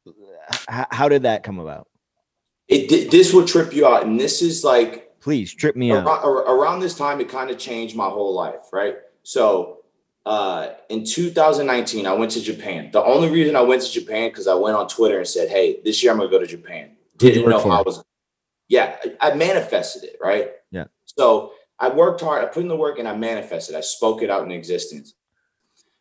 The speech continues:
Speaker 2: N W A, the, the N W A contract came up, and it was pretty much like they were gonna renew it, but the pandemic just happened, and they were gonna go start doing this thing called Corny,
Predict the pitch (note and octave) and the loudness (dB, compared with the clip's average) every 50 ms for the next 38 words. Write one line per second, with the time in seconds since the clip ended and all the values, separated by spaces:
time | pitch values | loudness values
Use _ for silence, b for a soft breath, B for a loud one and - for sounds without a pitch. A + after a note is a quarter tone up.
0 | _ _ _ - E3 G3+ A3 G#3+ F#3+ F3+ G3 F3+ F3 - - - - C3 A#2+ - | _ _ _ 2 2 6 6 6 6 6 4 4 4 0 -4 -6 -2 -2 -2 -2
1 | - - A#2 A2 G2+ G2 F2+ - A#2 D#3+ E3+ F3 E3+ D#3+ E3 - B2+ B2 A#2+ A2+ | 0 0 2 2 2 0 0 -2 -4 -4 -4 -2 -2 -4 -4 -4 -6 -6 -6 -4
2 | B2 A2 G2 - - A2 G#2+ G#2 G2+ F#2+ F#2+ - - b b b b b - A#2 | -4 -4 -4 -4 -6 -8 -8 -4 -2 -2 -2 -2 -4 b b b b b 0 0
3 | B2 A#2+ - - D3+ D#3 D3 C#3 C3+ B2 A#2 - A#2 G#2+ F#2+ F2+ - - A2 A#2 | 0 0 0 -4 -4 -4 -2 0 0 0 0 2 0 0 0 0 0 0 0 2
4 | A#2+ B2 C3 B2 A2+ A2 G2+ G2+ A#2 C3+ - - - - - - A#2 A#2 A2+ G2 | 2 2 2 2 2 0 0 0 2 2 2 2 0 -2 -4 -2 -2 -2 -2 -4
5 | - A#2 A#2 A#2 A2+ A2 B2+ C#3 D#3+ D3+ - - C3 A2 - - F#2 G#2 G#2 - | -4 -2 -2 -2 2 2 2 2 2 -2 -4 -6 -8 -8 -6 -4 -2 -2 -2 -4
6 | G#2 G2 F#2+ F2+ - F#2 F#2 F#2+ G2 G#2+ G#2+ G#2+ A2 A2 G#2 F#2+ F2+ F#2+ F#2+ G2 | -6 -10 -10 -12 -14 -8 -6 -4 -2 -2 -4 -4 -4 -4 -4 -4 2 4 6 8
7 | G2 F#2+ F#2+ - - - - F#2+ F#2 F#2 E2+ G2 G2+ G2 F#2 F2+ - - F2+ F2+ | 8 6 4 0 -8 -4 -2 -2 -2 -2 -4 -6 -6 -6 -8 -10 -8 -8 -8 -8
8 | F2 - E2+ - - - - - - F#2+ F#2 F2+ E2+ | -8 -4 -4 -4 -4 -4 -14 -10 -8 -6 -6 -6 -8